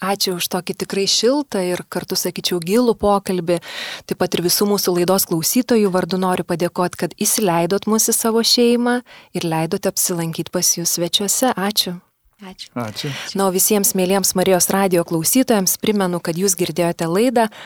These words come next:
Speaker 1: Radijas eina į svečius. Šiandien Švenčiausios Mergelės Marijos šeimų karalienės šventės proga Marijos radijas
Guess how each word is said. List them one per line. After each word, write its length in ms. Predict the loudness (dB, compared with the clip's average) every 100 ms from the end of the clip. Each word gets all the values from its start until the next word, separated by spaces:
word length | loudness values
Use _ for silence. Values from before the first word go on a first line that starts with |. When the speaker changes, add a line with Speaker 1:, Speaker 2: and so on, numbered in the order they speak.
| -10
Speaker 1:
Radijas 540 | -2 2 2 2 2 2 2
eina 220 | 2 0
į 60 | 0
svečius. 580 | 0 0 0 0 2 2
Šiandien 400 | 2 2 4 2
Švenčiausios 640 | 2 0 0 2 0 0 0
Mergelės 540 | -2 0 0 0 -2
Marijos 460 | -2 0 2 2 2
šeimų 240 | 0 -2 -4
karalienės 640 | -4 -2 0 -2 -2 -2 -2
šventės 400 | -2 -2 -2 -2 0
proga 380 | 2 2 0 -2 -12 -18 -20 -10
Marijos 400 | -6 -2 0 0 0
radijas 460 | 0 2 2 2